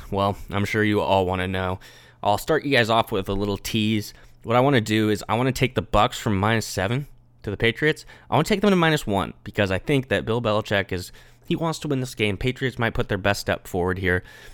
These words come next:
Bucs defense hasn't looked great either, so it might be an opportunity for rookie Mac Jones. So I'll take the Bucs down to minus one. And then in the Seahawks-Niners game,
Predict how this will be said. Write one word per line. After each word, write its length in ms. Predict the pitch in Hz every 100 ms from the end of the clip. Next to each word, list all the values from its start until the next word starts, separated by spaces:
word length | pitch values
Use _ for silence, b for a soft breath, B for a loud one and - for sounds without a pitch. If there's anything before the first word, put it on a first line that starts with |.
| B - -
Bucs 240 | 113 -
defense 480 | 117 104 104 98 -
hasn't 400 | - 113 110 104
looked 200 | 95 -
great 240 | 104 98
either, 280 | 98 95 92
so 140 | 98
it 60 | 95
might 240 | 175 233
be 100 | -
an 80 | 170
opportunity 520 | 147 147 131 147 123
for 160 | 104 110
rookie 180 | 104 110
Mac 260 | 98 87
Jones. 300 | - 95 90 - B B
So 120 | - 151
I'll 60 |
take 180 | 202 156
the 60 | 127
Bucs 280 | 139 147
down 200 | - 151
to 60 | 131
minus 360 | 117 127 120 -
one. 340 | 107 98 98 - - - - - - -
And 220 | 110 107
then 300 | 120 135 113
in 160 | - 101
the 60 |
Seahawks-Niners 800 | 95 160 147 139 - 107 113 147
game, 280 | 143 170 180